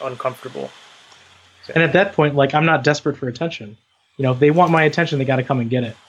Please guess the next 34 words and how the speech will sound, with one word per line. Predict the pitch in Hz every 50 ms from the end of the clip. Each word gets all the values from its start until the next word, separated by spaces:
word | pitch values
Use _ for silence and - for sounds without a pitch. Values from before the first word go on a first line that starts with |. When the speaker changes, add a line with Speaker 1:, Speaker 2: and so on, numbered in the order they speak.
| _
Speaker 1:
Right. | - 147 135 147 208 - - - -
Speaker 2:
And | 127 127 123 123 123 123
if | - 143 -
they | 175 156
don't, | 156 170 180
then | 190 185
they | 185 196
don't. | 202 247 208 139
So | - 160
it's | 156 151
like, | 165 160 151
I, | 160 170 180 165
there's | 156 180 185 185
already | 190 185 202 208 214 196
a | 185 175
response | 175 170 - - - 190 220 214 214
bias | - 160 147 139 143 143
there, | - 165 147 143 139
positive, | 135 - 170 190 190 156 143 131 127
if | 135 135
somebody | - 151 135 131 131
comes | 127 135 131 135
up | 160 170 -
to | 123
me, | 123 117 117
right? | 123 131 147 151 -
So | - 123 113 117 - - _ _ - - - - _ _ _
it's | -
all | 160 147
good. | 139 165 143 - - _ _ _ _
Speaker 1:
Right | - 214 185
on. | 147 139 131 180 - - 208 -
Speaker 2:
<laughs> | - - _ _ _ - - - - - _ _ _
Speaker 1:
Um, | - 196 190 185 185 175 175 170 165 156